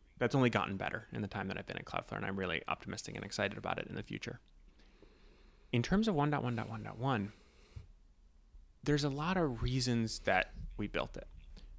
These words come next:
But to answer your question of what it really is, when you load a website on your phone or on the computer, I'm sure many of your listeners already know this, but I, I'll review it just so that we all have a common context. The first thing that happens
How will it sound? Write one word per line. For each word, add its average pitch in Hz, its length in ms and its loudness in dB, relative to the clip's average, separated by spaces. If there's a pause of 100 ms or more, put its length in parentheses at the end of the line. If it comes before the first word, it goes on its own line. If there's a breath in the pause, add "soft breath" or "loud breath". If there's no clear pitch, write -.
(720)
But - 300 4
to - 200 -6
answer 170 280 2
your 123 140 4
question 151 380 2
of 95 100 -4
what 113 140 2
it - 100 -2
really 92 340 -2
is, 147 540 4
when 120 260 2
you 196 240 4
load 151 280 6
a 143 80 4
website - 480 -2 (300)
on 107 160 0
your 127 140 2
phone 104 300 2
or 104 80 2
on 101 100 0
the 110 80 -4
computer, 101 400 -2
I'm 101 80 0
sure 123 140 -2
many 110 240 4
of 107 100 0
your 104 300 0 (340)
listeners 104 380 0
already 98 200 0
know 92 140 -2
this, - 240 -2
but - 120 -2
I, 90 160 2 (100)
I'll 95 200 2
review 95 300 -2
it - 80 0
just - 160 -8
so - 100 -6
that 101 120 -2
we 101 100 -4
all 95 140 -2
have 107 120 -8
a 110 60 -8
common 107 320 -4
context. - 680 -6 (680)
The - 60 -2
first - 440 2
thing 208 160 2
that 151 120 0
happens - 560 -2